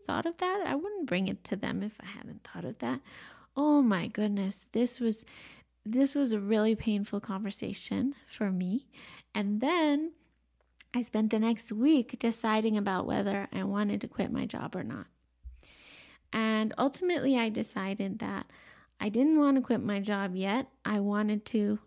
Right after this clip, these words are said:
debrief the conversation with my manager. I wanted to give them feedback about, um, uh,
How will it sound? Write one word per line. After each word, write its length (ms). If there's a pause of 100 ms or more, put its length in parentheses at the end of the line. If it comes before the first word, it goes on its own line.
(120)
debrief 640
the 100
conversation 800
with 200
my 120
manager. 580 (420)
I 60
wanted 320
to 100
give 280
them 240
feedback 720 (800)
about, 500 (100)
um, 400 (760)
uh, 360